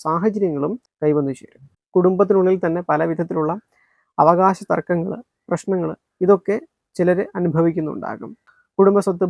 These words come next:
ഭാഗം വയ്ക്കുന്നതിൽ തർക്കം, ഭാഗം വെച്ച് കിട്ടാൻ വൈകുക, ഇങ്ങനെയൊക്കെയുള്ള പ്രശ്നങ്ങൾ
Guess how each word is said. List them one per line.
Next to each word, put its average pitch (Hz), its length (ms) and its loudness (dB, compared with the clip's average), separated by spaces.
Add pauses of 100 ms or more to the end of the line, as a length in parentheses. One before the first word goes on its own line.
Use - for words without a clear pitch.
(120)
ഭാഗം 175 300 2
വയ്ക്കുന്നതിൽ 160 380 0 (240)
തർക്കം, - 300 -4 (500)
ഭാഗം 175 260 4
വെച്ച് 170 220 -2
കിട്ടാൻ 165 280 0 (100)
വൈകുക, 151 360 -2 (380)
ഇങ്ങനെയൊക്കെയുള്ള 208 600 4
പ്രശ്നങ്ങൾ 175 380 -6